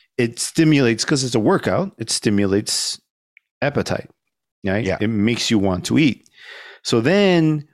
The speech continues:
Speaker 1: what's happening is you're losing muscle, which is,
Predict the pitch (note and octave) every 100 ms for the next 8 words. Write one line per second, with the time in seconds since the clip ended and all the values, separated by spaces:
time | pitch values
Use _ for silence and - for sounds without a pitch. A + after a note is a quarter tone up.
0 | - D3 E3 G3 F3+ D#3+ D3 C#3 C3 B2+
1 | A#2 _ - A#2+ D3+ G#3 F#3 E3 G3 -
2 | B2 A2+ A#2+ - - A#2 B2 A2+ A2 -
3 | -